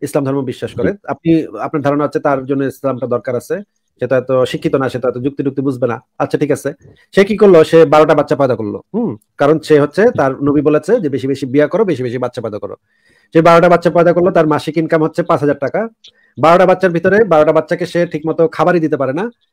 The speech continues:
Speaker 1: বারোটা বাচ্চা হওয়ার কারণে তার মায়ের শরীর, সেই বারোটা বাচ্চার মায়ের শরীরে পুষ্টিহীনতা দেখা দিচ্ছে। যে বাচ্চাগুলো জন্ম নিচ্ছে, সেই বাচ্চাগুলোর ভিতরে ছয়টা বাচ্চা হয়েছে, আহ, কম আইকিউ লেভেলের, কারণ তারা জন্মের সময় ঠিকমতো পুষ্টি পায়নি। মায়ের শরীর থেকে যে পুষ্টিটা পাওয়ার কথা,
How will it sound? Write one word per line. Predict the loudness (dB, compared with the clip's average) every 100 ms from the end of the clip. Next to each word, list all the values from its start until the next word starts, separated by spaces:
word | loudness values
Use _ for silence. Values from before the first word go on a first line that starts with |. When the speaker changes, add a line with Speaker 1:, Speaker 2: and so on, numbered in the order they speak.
| -2
Speaker 1:
বারোটা | 2 4
বাচ্চা | 4 2 0
হওয়ার | 2 2
কারণে | 0 -2
তার | -2 -2
মায়ের | 0 -2 -2 -6 _ _
শরীর, | -2 2 4 2
সেই | -2
বারোটা | 0 0
বাচ্চার | 0 -2
মায়ের | -2 -2 -4
শরীরে | -2 -2 0 -2
পুষ্টিহীনতা | -2 -6 -6 -4 -4 -2 -2
দেখা | -2 -4
দিচ্ছে। | -6 -6 -8 -10 _ _ _ _ _ -4
যে | -2
বাচ্চাগুলো | 0 -2 -4 -2 -2
জন্ম | 0
নিচ্ছে, | 0 -2 -4 -6 -8 _ _ -4
সেই | 0
বাচ্চাগুলোর | 2 2 0 0
ভিতরে | 0 0 0 -4 _ _
ছয়টা | 0 2 2
বাচ্চা | 2 0
হয়েছে, | -2 -2 -2 -4 -6 _ _ -6
আহ, | 2
কম | 4 4
আইকিউ | 2 2
লেভেলের, | 0 0 -2 -2
কারণ | -2 0
তারা | 2 0 0
জন্মের | -2 -2
সময় | -4 -6 -8 -8
ঠিকমতো | -8 -8 -6
পুষ্টি | -6 -4
পায়নি। | -4 -4 -4
মায়ের | -4 -4
শরীর | -4 -6
থেকে | -4 -4
যে | -4
পুষ্টিটা | -6 -6 -6
পাওয়ার | -2 -2 -2
কথা, | -4 -6